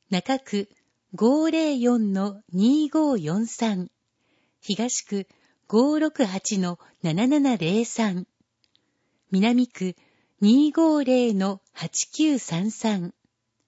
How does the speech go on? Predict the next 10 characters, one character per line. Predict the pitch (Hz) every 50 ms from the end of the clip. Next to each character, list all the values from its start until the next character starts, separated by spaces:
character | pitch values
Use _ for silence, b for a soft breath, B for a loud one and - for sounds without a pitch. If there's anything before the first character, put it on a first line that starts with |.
| _ _ _ _ _ _ _ _ _ _ _ _ _
西 | 190 175 - - 247 226
区 | - - 190 180 185 - _ _ _ _ _ _ _ _ _
五 | - 208 220 254 294 311
三 | - - - 302 302 302 277 254 233
二 | 240 254 247 240 233 214
の | 202 196 202 202 196 - _ _
零 | 170 180 220 262 294
九 | 294 _ - 330 320 311 277 226
二 | 170 156 160 175 202 226 226
五、 | - 220 214 196 180 165 160 -